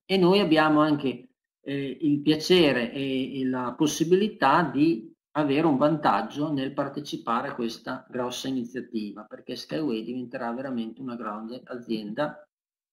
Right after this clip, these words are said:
a, eh, da confrontare con altri, altri marchi importanti a livello mondiale. Ecco, questi sono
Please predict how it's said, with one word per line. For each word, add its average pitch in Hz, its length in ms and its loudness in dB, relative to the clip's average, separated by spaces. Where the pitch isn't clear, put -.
a, 143 260 0
eh, 131 260 -2
da 165 160 4
confrontare 151 760 4
con 147 160 2
altri, 147 760 2
altri 143 440 -2
marchi 127 400 -4
importanti 131 840 -6
a 131 60 -12
livello 113 320 -4
mondiale. 113 540 -6
Ecco, 151 340 -2
questi 196 400 6
sono 147 680 2